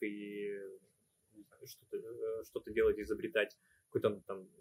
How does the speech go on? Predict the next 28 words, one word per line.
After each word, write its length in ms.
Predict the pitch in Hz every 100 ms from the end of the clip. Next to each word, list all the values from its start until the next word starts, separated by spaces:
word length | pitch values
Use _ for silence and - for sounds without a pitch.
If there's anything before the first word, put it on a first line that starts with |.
| - -
либо 220 | 127 120
такой 360 | 147 - 214 240
же 80 | 190
продукт, 340 | 185 185 170
который 560 | - 151 151 147 135 -
существует, 640 | - 139 - 147 147 139 -
либо 260 | 113 110
там 200 | 92 104
какой-то 340 | 101 - 113 -
свой 240 | - 113
новый, 360 | 107 165 190 160
какие-то 400 | 139 - 139 -
фишки 340 | - 135 -
добавлять, 500 | 110 113 113 110 98
ну, 80 | 131
тут 140 | 123 - _
по-разному. 400 | 117 110 101 - _ _ _ - - _
Кто 120 | 123
на 100 | 120
что 160 | 113 113
гораздо 320 | 110 110 -
придумать. 400 | - - 107 92 - _ - _ _ _ -
А, 440 | 107 104 101 - - _
либо 300 | 113 127 196
найти 340 | 202 147 - 131
какую-то 320 | 151 156 -
команду 680 | 104 101 117 131 123 120 113
разработчиков, 560 | 110 104 131 135 -